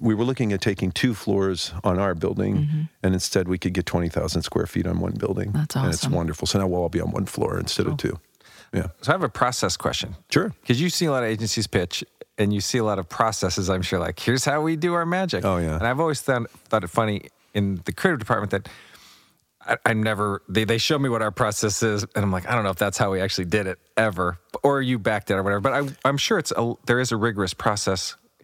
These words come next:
Speaker 3: on your side of the business, correct?
Speaker 1: Oh, very much. I
Speaker 3: Yeah.
Speaker 1: mean, we, we, we have a couple of things that, that we really love doing with our clients. We have some processes, frankly, that we've been using since, since we started getting into the research business. And,
Speaker 3: Yeah.
Speaker 1: and they were built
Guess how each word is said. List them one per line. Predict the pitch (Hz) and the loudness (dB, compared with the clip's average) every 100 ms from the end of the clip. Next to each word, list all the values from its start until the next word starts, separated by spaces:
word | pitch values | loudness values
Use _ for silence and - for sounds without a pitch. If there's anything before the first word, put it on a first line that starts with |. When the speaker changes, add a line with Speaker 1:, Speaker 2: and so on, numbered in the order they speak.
| - | -8
Speaker 3:
on | 90 101 | -2 0
your | 98 | 0
side | 98 - 87 | 0 -2 -2
of | 80 | -4
the | |
business, | - 85 - | -4 -4 -4
correct? | - 95 110 - | -2 0 -2 -2
Speaker 1:
Oh, | 160 180 | 0 2
very | 170 208 208 | 2 0 0
much. | 185 85 - | 0 -2 -2
I | 107 | 0
Speaker 3:
Yeah. | |
Speaker 1:
mean, | 123 127 | 2 2
we, | 139 170 160 - - | 0 0 -2 -6 -6
we, | 101 98 127 143 143 | -4 -2 0 2 0
we | - 110 123 139 | -2 0 2 2
have | 139 120 110 101 | 0 0 -2 -2
a | 101 | -2
couple | - 113 - | 0 0 2
of | 104 | 0
things | - 98 85 | 2 0 2
that, | 90 - | 0 -2
that | - - 98 92 | -8 -8 -2 0
we | 85 90 | 2 0
really | 78 85 92 87 85 78 76 - _ | 0 0 2 2 0 -4 -10 -18 _
love | - 90 85 | 0 2 2
doing | 87 92 101 104 | 0 0 0 0
with | 98 | 0
our | 98 | -2
clients. | - 101 90 - | 0 0 0 0
We | |
have | 85 | 0
some | - 85 | 0 0
processes, | 87 85 - 92 90 - | 0 0 0 0 -2 0
frankly, | 87 90 98 | 0 0 0
that | 82 | 0
we've | 73 92 | 0 0
been | 85 | 0
using | 85 85 82 82 | 0 0 0 0
since, | - 80 76 - - - - - - _ | 0 0 0 -2 -6 -12 -18 -20 -20 _
since | - - - | -2 0 2
we | - | 0
started | - 98 92 82 85 _ - | 0 0 0 -2 -6 _ -8
getting | - 85 82 | -2 0 0
into | 80 | 0
the | 78 | -2
research | 82 82 - - - - | 0 -2 -2 -4 -6 -6
business. | - - - - | -4 -4 -4 -2
And, | 139 143 | 0 0
Speaker 3:
Yeah. | 117 | 0
Speaker 1:
and | 135 | 0
they | 139 | 0
were | 127 | 0
built | 95 185 | 0 0